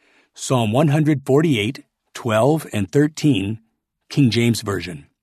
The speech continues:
But Sister Burford persisted. She went on to attend the second class of Gilead School and to serve as a missionary in Panama. In time, those brothers adjusted their attitude regarding young ones in the ministry.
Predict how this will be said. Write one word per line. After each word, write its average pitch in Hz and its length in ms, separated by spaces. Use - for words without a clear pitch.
But - 220
Sister 147 380
Burford 123 480
persisted. 127 640
She - 240
went 135 180
on 175 240
to 165 140
attend 151 420
the 107 60
second 156 400
class 160 400
of 110 120
Gilead 127 400
School 101 440
and 120 160
to 113 120
serve 185 340
as 180 160
a 165 80
missionary 117 640
in 127 120
Panama. 87 500
In 110 200
time, 101 520
those 165 280
brothers 165 600
adjusted 147 720
their 107 260
attitude 110 560
regarding 104 560
young 127 280
ones 98 320
in 104 80
the 98 80
ministry. 101 560